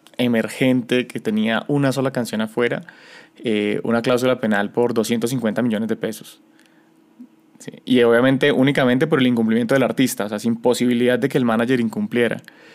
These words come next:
Y cuando se lo cuestionamos diciendo como, "Esto debería ser un poco bilateral, ¿no?". Y es como, "No, no, no, si yo incumplo, yo no, yo no puedo pagar tanto". Y es,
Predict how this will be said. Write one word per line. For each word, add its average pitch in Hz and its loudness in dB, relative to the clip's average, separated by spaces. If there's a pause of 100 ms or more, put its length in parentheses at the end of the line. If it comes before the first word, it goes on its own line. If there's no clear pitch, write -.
(440)
Y 120 0
cuando 110 2
se 113 0
lo 110 2
cuestionamos 123 0
diciendo 127 0
como, 127 -4
"Esto - -2
debería 156 4
ser 151 0
un 156 -6
poco 180 2
bilateral, 131 2
¿no?". 196 -2
Y - -10
es - -14
como, 120 -2
"No, 165 4
no, 180 4
no, 160 4
si 120 -2
yo 123 0
incumplo, 185 2
yo 180 4
no, 156 0
yo 139 2
no 139 0
puedo 156 4
pagar 117 2
tanto". 170 0
Y 113 -4
es, - -10